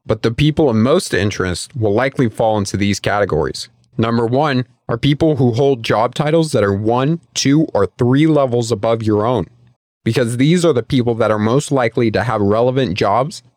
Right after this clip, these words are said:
and be in a position to hire you now or in the future. The second group are those with the same job title as you, and ideally within your target industry and location. Number three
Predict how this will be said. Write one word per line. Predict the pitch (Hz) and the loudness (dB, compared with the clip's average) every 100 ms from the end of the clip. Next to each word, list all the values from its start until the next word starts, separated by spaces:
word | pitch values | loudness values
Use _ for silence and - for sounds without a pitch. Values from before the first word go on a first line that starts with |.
| _ | _
and | 104 110 | -4 0
be | 123 160 | 2 2
in | |
a | 160 | 2
position | - 113 127 - 123 | 0 -2 -2 0 0
to | 98 | 0
hire | - 127 131 | -2 0 2
you | 113 113 123 - - | 2 2 2 0 0
now | 101 107 143 - | -2 0 -2 -4
or | 120 113 | -2 0
in | 117 110 | 2 0
the | |
future. | 95 117 120 - - _ _ _ _ _ | 0 -2 -2 -4 -8 _ _ _ _ _
The | - | -12
second | - 170 196 160 | -4 -2 0 0
group | 117 110 104 - _ _ - | 2 0 0 -4 _ _ -6
are | 113 | -2
those | 131 143 143 | 2 2 2
with | 127 | -2
the | 113 | -2
same | 113 - 127 135 | -2 0 0 0
job | 127 110 - | 0 0 -2
title | 123 113 107 | -2 0 0
as | 98 101 | 0 0
you, | 113 120 - _ _ | 0 0 -2 _ _
and | - 117 | -6 -2
ideally | 104 101 151 160 113 | -2 0 2 2 2
within | 104 104 120 | 0 0 0
your | 110 110 | 2 0
target | - 117 107 107 | 0 -2 -2 -2
industry | 110 101 - 110 | -2 -2 0 0
and | 98 92 | 0 0
location. | 92 90 107 107 - - - _ _ _ _ - | 0 0 -2 -2 -6 -12 -18 _ _ _ _ -6
Number | 120 113 | -2 -2
three | - 123 151 | 0 2 2